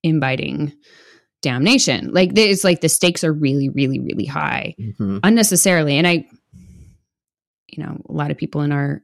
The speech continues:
Speaker 1: our community of ex-evangelicals are, like, starting to talk about that kind of stuff being tr-, child abuse, bringing that
Speaker 2: Mm-hmm.
Speaker 1: kind of thinking into a child's life at a really young age. And, like, I'm down for that definition.
Speaker 2: Yeah. Yeah.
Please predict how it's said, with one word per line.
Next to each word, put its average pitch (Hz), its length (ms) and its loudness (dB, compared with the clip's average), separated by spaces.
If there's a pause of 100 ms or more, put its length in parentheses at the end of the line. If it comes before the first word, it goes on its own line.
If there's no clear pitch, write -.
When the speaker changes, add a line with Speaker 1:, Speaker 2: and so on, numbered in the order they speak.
Speaker 1:
our 147 160 0
community 143 720 -2
of 147 320 -6
ex-evangelicals 151 880 -6
are, 151 120 -4
like, 151 240 -4
starting 147 400 -2
to 160 100 -10
talk 143 220 -6
about 143 360 -4 (1400)
that 147 380 -2
kind 147 220 0
of 139 80 -4
stuff 135 360 -2 (100)
being 135 480 -2 (540)
tr-, - 140 -4 (120)
child 139 260 -2
abuse, 143 540 -2 (580)
bringing 123 320 0
that 113 180 2
Speaker 2:
Mm-hmm. 110 80 -2
Speaker 1:
kind 120 160 -4
of 127 80 -6
thinking 135 340 -2
into 143 220 -2
a 131 60 0
child's 127 320 -4
life 127 200 -4
at 139 80 -4
a 131 80 -2
really 131 220 -2
young 131 200 -4
age. 139 240 0
And, 131 180 -4
like, 143 260 -4 (100)
I'm 381 440 2
down 202 300 4
for 180 120 4
that 151 240 2
definition. 151 500 0
Speaker 2:
Yeah. 139 200 4 (340)
Yeah. 160 260 2